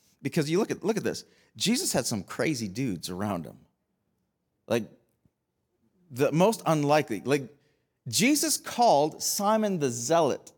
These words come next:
You know what a zealot is? A zealot is basically a, a terrorist.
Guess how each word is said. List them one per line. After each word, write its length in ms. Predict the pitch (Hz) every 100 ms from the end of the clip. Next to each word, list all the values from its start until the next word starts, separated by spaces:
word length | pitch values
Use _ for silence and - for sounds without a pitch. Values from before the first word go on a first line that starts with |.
| _
You 80 | 131
know 80 | 180
what 100 | 208
a 60 | 135
zealot 440 | 107 123 165 196
is? 300 | 214 220 214 - _ _
A 80 | 131
zealot 400 | 127 156 214 202
is 100 | 147
basically 720 | 127 185 196 190 180 156 147
a, 100 | 131 - _
a 220 | 131 117 - _ _ _ -
terrorist. 600 | - 190 110 - -